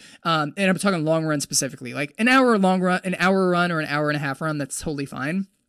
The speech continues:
I'm talking long runs specifically at night, and I should have clarified that earlier. But long runs specifically at night, um, they do have a lot of high risk from a physiological perspective, just because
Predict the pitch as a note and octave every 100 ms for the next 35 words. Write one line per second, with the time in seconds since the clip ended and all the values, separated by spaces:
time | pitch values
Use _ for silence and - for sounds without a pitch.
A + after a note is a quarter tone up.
0 | _ _ _ - - G3+ - F#3 E3 D3+
1 | D#3+ E3+ D#3 C#3 C3+ D3 D#3+ D3 C#3 A#2+
2 | C#3 B2 C3 B2+ D3+ C3+ D#3 C#3+ C#3 C3
3 | C3 C#3 B2 A#2+ - - - - E3 E3+
4 | G3 G#3+ G#3 - E3 E3 E3 E3 D3+ C#3+
5 | D3 C#3 - - - E3 C#3+ C#3 E3 D#3
6 | F#3 F#3 F3 D#3 D3 D#3 D3+ C#3+ D3 -
7 | - C#3+ C3 D3+ C#3+ C#3 C3+ C#3 D3+ E3
8 | - E3 - D#3+ C#3+ D#3 - D3+ D#3+ D3
9 | C#3